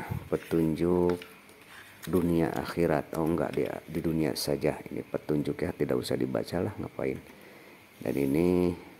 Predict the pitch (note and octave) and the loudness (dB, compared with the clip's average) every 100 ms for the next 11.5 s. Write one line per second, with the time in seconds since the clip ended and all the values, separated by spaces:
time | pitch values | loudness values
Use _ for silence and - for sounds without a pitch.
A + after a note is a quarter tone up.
0 | - D#2 D#2 D2+ D2+ D#2 - - - - | -6 2 2 4 0 -4 -10 -20 -20 -18
1 | - E2 E2+ E2+ E2+ G#2+ F#2+ D2+ C#2+ - | 0 2 4 2 0 4 4 4 0 -6
2 | - A2 G#2 - D2+ C#2+ D2 C#2 C#2+ - | 0 0 0 -2 0 2 0 2 -2 0
3 | C2+ C2+ D#2 F2 D#2+ E2 E2 - D#2+ E2+ | -2 0 2 2 2 0 -2 -2 2 4
4 | F2 E2 D2+ C#2+ C2+ C#2 - - - - | 4 2 0 0 0 -2 -8 -14 -18 -20
5 | - - - - - - - - - - | -20 -20 -20 -20 -20 -20 -20 -20 -20 -20
6 | - - - - - - - - - - | -20 -20 -20 -20 -20 -20 -20 -20 -20 -20
7 | - - - G#1 G1+ - C2 - D2+ C2+ | -20 -20 -8 -4 -4 -2 -2 2 4 4
8 | G#1+ - - - G2+ F#2+ F#2 E2 F2+ E2+ | 0 -6 -4 -2 0 2 2 2 4 4
9 | F#2+ F#2+ F2 F2 E2 - E2+ E2 F2 E2 | 4 2 0 2 0 2 0 2 2 4
10 | C#2+ C#2+ D2+ D2 F#2 - D2+ - - - | 2 2 0 0 0 2 2 0 -6 -4
11 | - C#2 D#2+ D#2+ D2 | -4 0 2 2 0